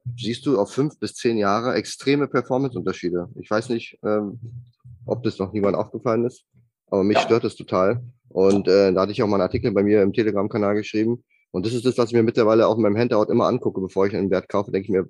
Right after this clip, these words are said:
Speaker 1: warum muss ich jetzt den deutschen oder europäischen Wert kaufen, wenn's davon vielleicht einen nicht ganz so günstigen U-S-Wert gibt, der mir aber tr-, einfach eine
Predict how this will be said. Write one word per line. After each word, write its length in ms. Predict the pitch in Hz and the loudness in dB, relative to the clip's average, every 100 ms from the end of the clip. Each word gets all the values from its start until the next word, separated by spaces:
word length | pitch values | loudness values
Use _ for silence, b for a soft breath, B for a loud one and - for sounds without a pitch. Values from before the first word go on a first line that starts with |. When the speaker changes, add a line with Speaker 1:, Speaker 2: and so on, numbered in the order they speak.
| _ | _
Speaker 1:
warum 180 | - 104 | -2 0
muss 140 | 120 120 | 0 0
ich 80 | |
jetzt 200 | 120 - | -2 0
den 120 | 110 107 | 0 2
deutschen 340 | 113 - 117 | 0 0 -2
oder 140 | 101 | 2
europäischen 480 | 90 101 92 123 107 | 2 2 2 2 2
Wert 160 | 95 90 | 0 0
kaufen, 420 | 98 98 113 123 b b b - | -2 -4 -6 -12 b b b -4
wenn's 220 | 104 - | -4 0
davon 520 | 110 - 113 120 123 | -2 0 0 0 -2
vielleicht 360 | 117 107 110 - | 2 2 2 0
einen 260 | 110 113 | 2 2
nicht 180 | 120 120 | 2 0
ganz 280 | 131 131 131 | 0 0 0
so 120 | 139 | -2
günstigen 720 | 135 143 - 147 143 151 156 _ _ _ _ _ _ | 0 -2 -2 -2 0 -2 -4 _ _ _ _ _ _
U-S-Wert 560 | 123 123 - 135 131 - | 2 2 2 0 0 0
gibt, 400 | 143 139 - - 123 - | -2 -2 -8 -20 -20 -2
der 120 | 117 123 | 2 4
mir 120 | 110 | 4
aber 180 | 110 - | 4 0
tr-, 140 | - - - | -6 -6 -2
einfach 240 | 113 113 | 0 0
eine 500 | 110 104 101 95 | 2 4 4 2